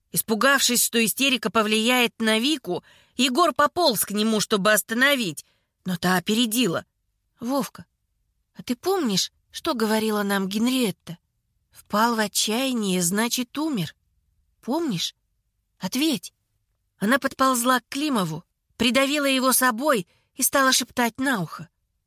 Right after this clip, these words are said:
Климов еще немного подергался и затих.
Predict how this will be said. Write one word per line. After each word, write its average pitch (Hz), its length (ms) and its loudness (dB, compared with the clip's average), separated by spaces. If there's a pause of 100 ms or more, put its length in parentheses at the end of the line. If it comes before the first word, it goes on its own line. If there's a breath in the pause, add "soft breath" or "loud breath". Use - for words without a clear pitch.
(500)
Климов 208 400 0
еще 208 320 2
немного 208 420 0
подергался 208 680 0
и 190 120 0
затих. 190 600 -2